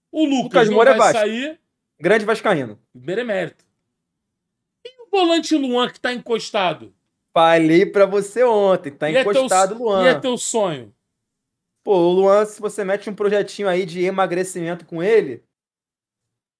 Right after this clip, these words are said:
Speaker 2: ele joga futebol, ele não é ruim não, velho.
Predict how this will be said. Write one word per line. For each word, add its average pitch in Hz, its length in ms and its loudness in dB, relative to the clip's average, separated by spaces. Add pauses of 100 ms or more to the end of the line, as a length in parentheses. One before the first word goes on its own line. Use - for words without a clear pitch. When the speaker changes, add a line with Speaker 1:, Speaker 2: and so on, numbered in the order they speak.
(800)
Speaker 2:
ele 160 240 -2
joga 156 280 0
futebol, 208 440 0
ele 156 80 -2
não 156 100 -6
é - 20 -4
ruim 156 180 -10
não, 180 280 -4
velho. 117 300 -10